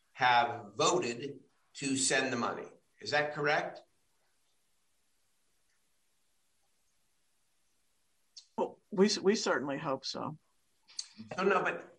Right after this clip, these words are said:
Speaker 1: oh God, we, we dance around this all the time. Uh, i-, i-, is it or is it not? It, what, what is the,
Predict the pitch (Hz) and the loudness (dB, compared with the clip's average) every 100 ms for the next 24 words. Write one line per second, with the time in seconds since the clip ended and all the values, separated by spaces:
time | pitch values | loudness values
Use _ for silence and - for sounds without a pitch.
0 | 131 131 - 113 107 104 107 107 123 120 | -2 -2 -2 0 0 -2 -8 -8 -12 -2
1 | 135 139 220 165 113 117 110 104 110 - | 0 0 0 0 0 -2 -6 -10 -12 -2
2 | 123 127 123 - 107 98 87 - 131 135 | 2 2 0 -4 -6 -6 -8 -6 -4 -2
3 | 135 139 - 147 143 165 185 214 185 151 | -2 -4 -2 -4 -2 0 4 4 2 0
4 | 143 127 127 120 107 87 - - _ _ | -4 -6 -6 -4 -2 -4 -8 -16 _ _
5 | _ _ _ 127 127 135 147 175 220 - | _ _ _ -4 -2 0 2 2 2 0
6 | 196 | -8